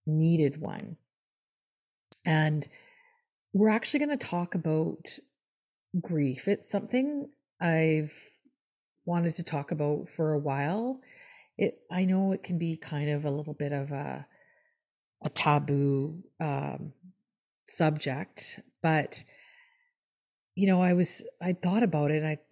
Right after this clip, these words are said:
I thought I'd put all the grief, you know, of Ainsley's Down syndrome and her autism diagnosis behind me. You know, I thought I had dealt with it, but, you know,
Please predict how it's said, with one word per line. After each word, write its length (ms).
I 60
thought 220
I'd 180
put 160
all 260
the 100
grief, 800
you 80
know, 100
of 80
Ainsley's 680
Down 220
syndrome 640
and 160
her 220
autism 440
diagnosis 1080
behind 600
me. 300
You 120
know, 60
I 60
thought 180
I 40
had 240
dealt 260
with 180
it, 240
but, 400
you 120
know, 340